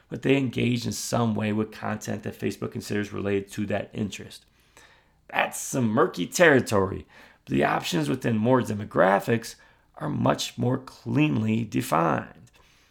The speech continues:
More demographics fall into three main types of information.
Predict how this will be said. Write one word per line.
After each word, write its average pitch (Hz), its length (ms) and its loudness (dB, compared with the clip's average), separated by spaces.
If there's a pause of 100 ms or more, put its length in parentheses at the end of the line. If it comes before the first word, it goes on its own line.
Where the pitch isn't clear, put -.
(640)
More 185 220 6
demographics 160 640 4
fall 135 220 0
into 127 220 -2
three 147 480 -2
main 131 400 -2
types 120 380 -2
of 110 100 -6
information. 110 680 -2